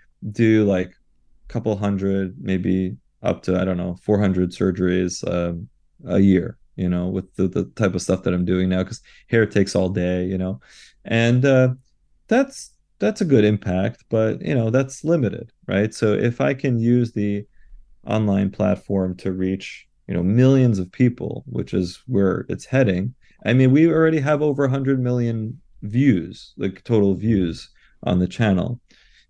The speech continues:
And, uh, you know, if we continue at that rate, and I, I, I also wanna get into podcasting and bringing interesting people on in the beauty sort of aesthetic space. And if we're just, like, creating a more transparent, like,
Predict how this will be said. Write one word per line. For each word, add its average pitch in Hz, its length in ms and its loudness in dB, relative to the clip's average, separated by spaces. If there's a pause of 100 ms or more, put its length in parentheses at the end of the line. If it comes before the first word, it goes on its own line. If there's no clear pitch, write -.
And, 107 380 2
uh, 101 240 4 (400)
you 151 160 2
know, 113 140 4
if 104 120 -4
we 127 80 0
continue 120 800 -4
at - 200 -4
that 110 220 2
rate, 135 440 0
and 98 360 -2 (440)
I, 98 220 -2 (500)
I, 104 140 2
I 147 240 0
also 160 280 2
wanna 117 160 0
get 104 180 -2
into 101 180 -6
podcasting 98 720 -2
and 92 80 -2
bringing 95 260 -2
interesting 90 380 -8
people 95 340 -2
on 95 320 0 (340)
in 147 300 2
the 120 80 4
beauty 110 540 4
sort 98 220 -2
of 95 60 -4
aesthetic 92 440 -4
space. - 580 -4 (400)
And 131 140 -2
if 135 120 -4
we're 156 140 2
just, 170 260 -4
like, 160 220 0
creating 139 340 2
a 131 60 -2
more 120 560 0
transparent, 107 800 -2
like, 95 180 -2